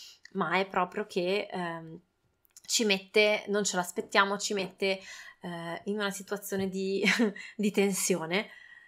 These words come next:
di fronte al possibile, eh, caos, eh, alla possibile imprevedibilità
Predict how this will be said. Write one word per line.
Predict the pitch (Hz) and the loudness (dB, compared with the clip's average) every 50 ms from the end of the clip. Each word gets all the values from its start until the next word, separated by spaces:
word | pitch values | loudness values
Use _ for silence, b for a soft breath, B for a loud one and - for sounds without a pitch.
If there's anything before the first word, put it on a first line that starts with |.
| B B _ | B B _
di | 196 277 | 0 0
fronte | - - 208 190 185 185 185 185 214 | 0 2 2 2 2 2 2 4 4
al | 185 175 175 | 4 4 2
possibile, | - 208 202 - - 180 170 165 180 165 175 175 180 180 - | 0 -2 -2 -2 -4 -4 -2 -2 0 0 2 2 0 0 -2
eh, | - 175 170 165 170 170 165 165 165 165 175 170 165 - _ _ _ _ _ _ _ _ | -2 -2 -2 0 0 -2 -2 -4 -4 -6 -8 -12 -14 -16 _ _ _ _ _ _ _ _
caos, | - 220 185 175 185 196 196 190 190 - - | 10 12 12 12 12 12 10 8 6 4 4
eh, | 214 214 | 6 8
alla | 214 208 202 185 - 185 175 175 175 175 180 175 180 180 | 8 8 6 4 2 2 0 0 0 2 2 4 4 2
possibile | 180 - 202 - - 208 190 190 185 185 - | 0 -2 -6 -8 -4 -2 0 0 0 0 0
imprevedibilità | 240 240 226 - 196 196 185 190 175 180 175 180 185 185 190 190 165 156 151 B | -2 -2 0 2 2 2 4 2 2 2 0 -2 -2 -2 -2 -2 -2 -2 -2 B